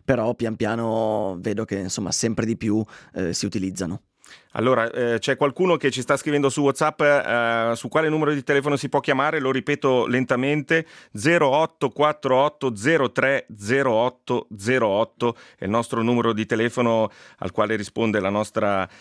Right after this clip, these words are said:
Speaker 2: eh, telefonista Michela De Pedrini, e quindi vi invitiamo a chiamare perché vogliamo sentire le vostre opinioni. Giuseppe scrive un WhatsApp, ne arrivano tantissime, però vi invitiamo a sentire,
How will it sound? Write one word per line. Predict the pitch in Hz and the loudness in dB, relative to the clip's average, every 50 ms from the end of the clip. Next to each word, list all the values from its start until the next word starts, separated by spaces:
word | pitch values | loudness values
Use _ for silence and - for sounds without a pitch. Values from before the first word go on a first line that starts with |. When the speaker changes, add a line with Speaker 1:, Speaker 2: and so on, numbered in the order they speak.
| - - _ | -20 -20 _
Speaker 2:
eh, | - - 95 95 95 | -6 -4 -2 -2 -2
telefonista | - 107 107 104 117 113 117 113 - 117 | -2 -4 -4 -2 0 -2 -2 0 0 -2
Michela | 107 107 98 - 120 113 110 110 104 101 | -2 -2 -2 -2 -2 0 0 0 0 0
De | 107 110 | -2 -2
Pedrini, | - 120 113 120 120 123 113 110 110 110 107 - | -2 -2 0 0 0 2 2 2 2 0 0 -2
e | - 101 92 | -4 -6 -6
quindi | - 107 101 98 101 98 101 95 95 92 92 92 90 | -4 -4 -2 -2 0 0 0 0 0 0 0 -2 -2
vi | 90 104 | -2 -2
invitiamo | 110 104 113 104 - 127 117 113 | 0 0 0 0 0 0 0 -2
a | |
chiamare | 104 - 120 117 120 135 135 | -2 -2 0 0 0 -2 -2
perché | 113 117 90 104 | -4 -6 -6 -4
vogliamo | 101 98 104 104 101 | -4 -2 -2 -2 -2
sentire | 95 107 95 117 120 110 107 | -4 -4 -4 -2 -2 -2 0
le | 101 104 | 0 0
vostre | 107 110 107 - - 113 | 0 0 -2 -2 -2 -4
opinioni. | 107 101 - 120 127 139 147 170 190 202 208 - - | -4 -2 -2 -2 0 0 0 0 0 0 -2 -4 -6
Giuseppe | - 107 104 110 101 104 135 139 135 - - 117 104 | -12 -8 -6 -4 -2 0 0 0 0 -2 -6 -6 -6
scrive | - - - 135 151 143 127 | -6 -6 -6 -4 -2 0 0
un | 117 | 0
WhatsApp, | 117 117 117 - - 131 113 101 - - 101 | 0 0 -2 -2 -2 -2 -2 -2 -4 -6 -6
ne | 95 101 | -6 -6
arrivano | 117 143 156 156 147 | -4 -2 -2 -4 -2
tantissime, | - 147 139 127 - - 101 85 - - 87 87 92 | -2 -2 -4 -4 -4 -6 -8 -8 -6 -6 -6 -4 -4
però | - 131 143 | -2 -2 -2
vi | 135 123 | -2 0
invitiamo | 117 120 107 120 - - 127 120 123 | -2 -2 -2 -4 -2 -2 -2 -2 -2
a | 117 | -4
sentire, | - 120 113 - 127 123 117 117 104 | -4 -6 -6 -4 -4 -2 -2 -2 -2